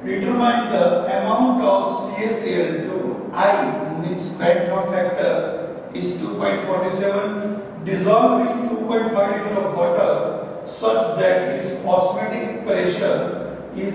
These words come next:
zero point seven five atmosphere at twenty-seven degrees Celsius temperature. An atomic mass of calcium and chlorine is given to us.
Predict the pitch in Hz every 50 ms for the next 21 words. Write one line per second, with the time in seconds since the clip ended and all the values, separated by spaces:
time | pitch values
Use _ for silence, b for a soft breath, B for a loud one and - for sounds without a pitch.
0 | - 185 180 185 196 202 190 196 214 208 208 208 208 196 190 185 - 190 190 190
1 | 185 180 175 170 170 - - - - - 185 190 190 - - 185 185 175 175 175
2 | 175 185 190 - - - - - - - - - - - - - - - - -
3 | - - - - - - 175 180 180 175 175 175 175 - 208 - 180 180 185 190
4 | 196 - 175 - 170 175 - 180 175 - - 160 - - - - - 175 180 -
5 | - - 127 123 - - - 190 185 - - - - - - - - - - -
6 | - - - - - 160 165 170 170 190 202 202 202 202 196 190 185 185 180 185
7 | 190 185 185 - - 175 170 175 - 196 196 185 190 190 180 175 175 175 170 170
8 | 170 175 180 180 180 - 151 151 165 165 170 170 170 - - - - - - 147
9 | 143 - - 104 - - -